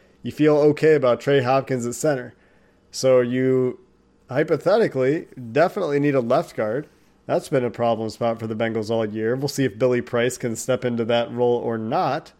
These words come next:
So you fix the offensive line, and then what do you need?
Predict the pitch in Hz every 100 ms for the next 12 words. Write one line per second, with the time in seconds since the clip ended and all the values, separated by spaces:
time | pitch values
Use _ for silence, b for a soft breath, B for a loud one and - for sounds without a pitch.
0 | b b b b b b b b - -
1 | 131 123 196 196 202 170 151 147 143 123
2 | 113 113 127 170 _ _ _ b b b
3 | b 131 131 196 180 127 113 110 104